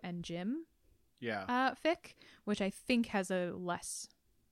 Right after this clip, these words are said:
Speaker 1: strident <laughs> following.
Speaker 2: That's a bummer.
Speaker 1: Which is a bummer 'cause they're canon. Um, but I'd be interested in that. And Lucius and Black Pete are also really funny together. And, like, the ensemble cast of this show
Speaker 2: That does bring me to
Speaker 1: crushes.
Speaker 2: something. Yeah, I was gonna s-,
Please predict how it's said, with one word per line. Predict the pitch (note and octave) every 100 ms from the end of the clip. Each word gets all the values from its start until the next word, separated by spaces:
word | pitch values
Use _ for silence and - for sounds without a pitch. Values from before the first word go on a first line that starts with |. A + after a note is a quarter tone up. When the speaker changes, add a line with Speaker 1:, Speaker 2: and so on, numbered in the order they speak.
| _
Speaker 1:
strident | - - F3+ - - F#3+ -
<laughs> | -
following. | - - F#3+ G3 G3 G3
Speaker 2:
That's | G#3+ -
a | A3+
bummer. | F#3 G3 -
Speaker 1:
Which | B3+ C4+
is | C#4+
a | B3+
bummer | G#3 G3 G3
'cause | A3
they're | G3+ G#3+
canon. | A#3+ A#3 G3 F3+ F3 -
Um, | G3+ F#3 F3 F3
but | F#3+
I'd | G3
be | G3
interested | F#3+ F#3+ F#3
in |
that. | F3 E3+
And | G3 G3+ F#3+ F#3
Lucius | - G3+ G#3 G3 G3
and | - F#3 F3+
Black | F3 E3+
Pete | - F#3 -
are | F#3+ F#3
also | F3+ - F#3+
really | F#3 F#3 F#3
funny | - F#3
together. | F3+ F#3 F3+ F3+ F3+
And, | F3+
like, | E3+ - - - -
the | A#3
ensemble | D4 C#4+ D#4+ A3
cast | - D#3+ -
of | -
this | D3
show | - - - - _ _ _ _ _ _
Speaker 2:
That | E3 F3+
does | A3+
bring | - C4
me |
to | A#3
Speaker 1:
crushes. | G3 -
Speaker 2:
something. | F3 - C3+
Yeah, | D3 A#2
I | B2
was | C#3+ C#3
gonna | D#3
s-, | D3